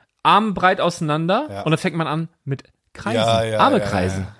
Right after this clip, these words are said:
Speaker 1: damit die Schultern schön warm werden.
Speaker 2: Oh, nee.
Speaker 1: Okay, hätte ich das vielleicht durchgezogen, hätte ich jetzt keine Gelenkprobleme oder so. Oder vielleicht kommt das auch von da, Herr Mindener.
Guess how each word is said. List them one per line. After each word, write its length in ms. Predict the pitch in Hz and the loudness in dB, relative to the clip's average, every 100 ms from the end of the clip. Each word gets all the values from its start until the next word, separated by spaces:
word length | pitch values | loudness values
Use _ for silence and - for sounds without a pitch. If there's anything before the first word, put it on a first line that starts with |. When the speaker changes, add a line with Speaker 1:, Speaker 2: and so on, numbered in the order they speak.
| _ | _
Speaker 1:
damit 240 | 143 139 | -4 -4
die 60 | 127 | -4
Schultern 380 | - 233 302 208 | 0 0 0 -4
schön 220 | - 101 | -2 -2
warm 240 | 90 87 85 | -2 -4 -6
werden. 200 | 90 113 | -8 -8
Speaker 2:
Oh, 200 | 110 107 | -8 -8
nee. 320 | 98 98 95 | -10 -12 -8
Speaker 1:
Okay, 160 | 92 156 | -2 0
hätte 140 | 156 156 | 0 0
ich 60 | |
das 140 | 156 - | -2 0
vielleicht 260 | 143 131 | 0 2
durchgezogen, 400 | 180 170 147 139 | 0 -2 -4 -4
hätte 140 | 135 143 | -4 -4
ich 20 | |
jetzt 140 | 135 - | -6 -4
keine 240 | 135 131 | -4 -4
Gelenkprobleme 760 | 110 120 175 - - 98 95 101 | -4 -2 -4 -6 -10 -6 -6 -4
oder 180 | 101 98 | -6 -10
so. 120 | 98 98 | -14 -12
Oder 120 | 101 | -8
vielleicht 200 | 170 196 | 0 2
kommt 180 | 269 320 | 2 2
das 160 | 277 240 | 2 4
auch 140 | 190 | 4
von 220 | 170 147 | 2 2
da, 200 | 123 113 | 2 0
Herr 140 | 110 139 | 2 2
Mindener. 500 | 151 156 131 110 | 2 0 0 0